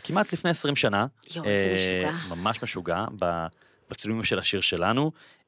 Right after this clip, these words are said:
Speaker 1: אה, ועבורי זו הייתה התגשמות חלום, כי זו הייתה הסדרה הגדולה שאני עשיתי.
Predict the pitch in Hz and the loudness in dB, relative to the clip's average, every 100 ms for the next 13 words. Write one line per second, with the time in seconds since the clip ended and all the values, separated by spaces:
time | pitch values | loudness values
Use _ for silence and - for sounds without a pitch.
0 | - 98 95 95 95 - - 95 90 82 | -2 0 2 2 0 -4 -16 -18 -12 -4
1 | 95 95 95 - _ - - 117 104 104 | 0 2 0 -4 _ -4 0 -2 -2 -2
2 | 143 135 110 110 104 - 110 - 98 120 | 2 2 2 0 0 -2 -4 -2 2 2
3 | 131 98 90 104 - 101 98 107 95 90 | 2 -2 -2 -2 -4 -2 -4 -2 -2 2
4 | 107 - 90 101 110 - 110 180 | 2 0 -4 -4 -2 -2 -2 -2